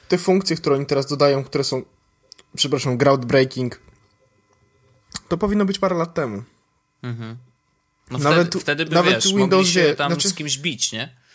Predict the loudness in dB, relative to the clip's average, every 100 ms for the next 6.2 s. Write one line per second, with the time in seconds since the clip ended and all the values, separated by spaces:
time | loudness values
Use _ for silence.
0 | -2 0 0 -6 -4 -2 0 0 2 2
1 | 0 0 2 2 2 -2 -4 -2 -2 0
2 | 0 2 2 -2 -4 -6 -2 -2 -2 -6
3 | -4 -4 -4 -4 -8 -4 -2 -2 -4 -2
4 | 0 0 0 -2 -2 -2 -2 0 2 2
5 | 2 -4 -10 -18 -18 -10 -2 0 2 4
6 | 4 2